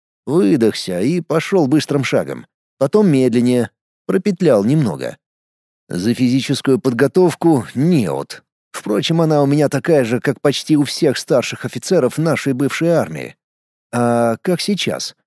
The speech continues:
Уверен, что не лучше, чем в мои времена. С такой жизнью, как у наших в России, по-другому быть не может.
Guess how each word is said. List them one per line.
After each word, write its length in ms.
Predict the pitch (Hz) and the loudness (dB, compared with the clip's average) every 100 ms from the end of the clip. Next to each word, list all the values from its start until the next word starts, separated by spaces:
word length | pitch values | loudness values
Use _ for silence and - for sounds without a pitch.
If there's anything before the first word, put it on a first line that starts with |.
| _ _ - | _ _ -8
Уверен, 540 | 147 196 208 202 185 | -4 -2 0 2 2
что 180 | 151 - | 0 0
не 140 | 180 170 | 2 4
лучше, 440 | 190 147 - 71 | 2 0 -4 -8
чем 240 | - 135 | -2 0
в 80 | 110 | 0
мои 280 | 127 135 110 | 0 0 0
времена. 500 | 101 127 127 78 52 _ _ _ _ _ | 0 0 0 -4 -10 _ _ _ _ _
С 140 | - - | -12 -2
такой 360 | 123 123 190 | -2 2 4
жизнью, 480 | 170 139 190 175 190 | 4 2 2 4 4
как 180 | 196 180 | 4 2
у 60 | 170 | 2
наших 420 | 156 156 165 - | 2 2 0 0
в 40 | |
России, 560 | 135 127 - 196 95 - | 0 0 -4 -4 -4 -6
по-другому 680 | - 185 208 190 202 180 170 | -6 -6 -4 0 2 2 2
быть 300 | 165 135 - | 0 0 -2
не 140 | 147 | -2
может. 480 | 139 113 65 - | -2 -4 -6 -14